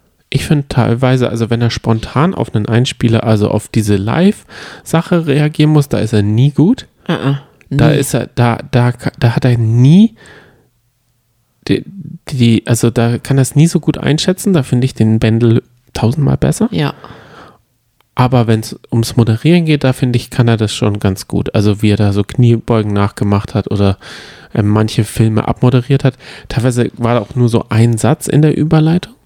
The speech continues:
Speaker 2: Das war ganz komisch manchmal.
Speaker 1: Genau, das war dann ein bisschen cringe, wie du sagen würdest.
Speaker 2: Ja, richtig.
Speaker 1: Ich hab mal noch eine Frage an dich. Heute hab ja ich ein bisschen so die, ähm,
Speaker 2: Das Zepter.
Speaker 1: Zügel, Zügel oder das Zepter in der Hand.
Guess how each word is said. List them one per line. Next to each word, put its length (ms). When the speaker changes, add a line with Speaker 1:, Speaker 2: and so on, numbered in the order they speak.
Speaker 2:
Das 200
war 120
ganz 200
komisch 400
manchmal. 500
Speaker 1:
Genau, 280
das 240
war 80
dann 160
ein 20
bisschen 380
cringe, 380
wie 100
du 120
sagen 400
würdest. 380
Speaker 2:
Ja, 280
richtig. 520
Speaker 1:
Ich 120
hab 100
mal 80
noch 180
eine 80
Frage 440
an 180
dich. 200
Heute 200
hab 140
ja 120
ich 200
ein 80
bisschen 340
so 160
die, 520
ähm, 320
Speaker 2:
Das 140
Zepter. 200
Speaker 1:
Zügel, 560
Zügel 360
oder 220
das 180
Zepter 300
in 100
der 180
Hand. 240